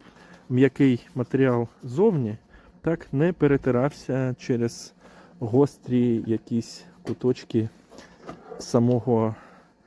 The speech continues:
пальника. Ця тканина зсередини вкрита ось такою силиконовою, скажімо, оболоночкою. Напевно, це буде правильно. Ну і ось тут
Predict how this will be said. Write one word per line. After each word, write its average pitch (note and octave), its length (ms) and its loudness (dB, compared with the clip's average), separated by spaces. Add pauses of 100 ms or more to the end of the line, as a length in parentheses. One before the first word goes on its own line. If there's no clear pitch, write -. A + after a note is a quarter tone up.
(300)
пальника. A#2+ 560 0 (1900)
Ця C#3 180 4
тканина D3 600 0 (140)
зсередини B2 1040 0
вкрита B2+ 380 -2
ось A2 160 -6
такою A#2+ 400 0 (420)
силиконовою, C3+ 840 0 (560)
скажімо, G#2+ 640 -2 (220)
оболоночкою. A2 920 0 (300)
Напевно, G#2 400 -6
це - 180 -10
буде G2+ 220 -6
правильно. G2+ 440 -10 (520)
Ну A#3 80 -2
і A#2 40 -2
ось - 140 -10
тут A2+ 180 -6